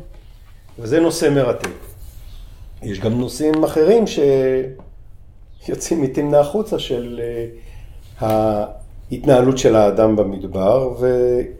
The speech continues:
וכל המכלול הזה, אני חושב, הוא באמת, אה,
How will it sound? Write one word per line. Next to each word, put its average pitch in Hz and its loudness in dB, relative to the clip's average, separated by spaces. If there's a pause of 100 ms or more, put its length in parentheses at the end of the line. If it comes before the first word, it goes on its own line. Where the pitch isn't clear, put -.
(920)
וכל 180 8
המכלול 208 4
הזה, 123 2
אני 95 -2
חושב, - -8
הוא 120 -6
באמת, 135 0
אה, 147 6